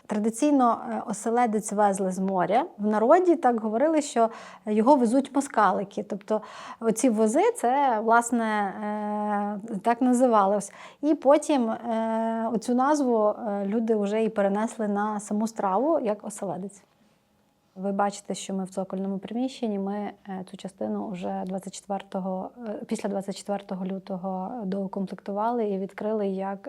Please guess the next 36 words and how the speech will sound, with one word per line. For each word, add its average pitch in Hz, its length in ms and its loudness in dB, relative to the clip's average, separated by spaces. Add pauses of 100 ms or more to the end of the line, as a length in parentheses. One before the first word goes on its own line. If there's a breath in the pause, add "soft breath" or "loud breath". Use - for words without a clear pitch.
е, 202 540 -10 (160)
заклад, 214 480 -2
який 196 320 -6
є 196 400 -4
умовно 202 400 -2
безпечний, 208 720 -4 (560 loud breath)
е, 202 280 -6
для 185 160 -4
прийому, 196 600 -4 (140)
е, 196 360 -8
людей. 233 540 -2
І, 277 320 -4 (400 loud breath)
е, 202 360 -4
фактично 254 420 -4
ми 226 100 -2
були 226 240 -2
один 226 280 -2
із 226 140 -6
перших 214 380 -4
закладів 202 480 -6
в 202 40 -8
місті, 233 340 -6
які 208 460 -6
повер-, 202 320 -6
ну, 196 140 -2
не 190 100 -2
те, 226 140 -2
що 247 140 -8
повернулись 202 500 -4
до 190 100 -6
роботи, 190 180 -6
які 202 120 -10
просто 226 320 -4
почали 196 360 -8
працювати, 208 680 -6
е, 190 800 -6